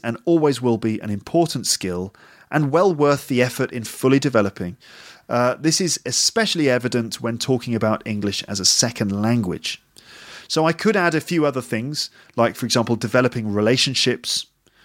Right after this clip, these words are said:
Um, this is, these are my words now, again. So there are other things,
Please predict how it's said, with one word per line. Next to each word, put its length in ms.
Um, 380
this 180
is, 80
these 160
are 40
my 180
words 360
now, 260
again. 400
So 360
there 140
are 80
other 180
things, 540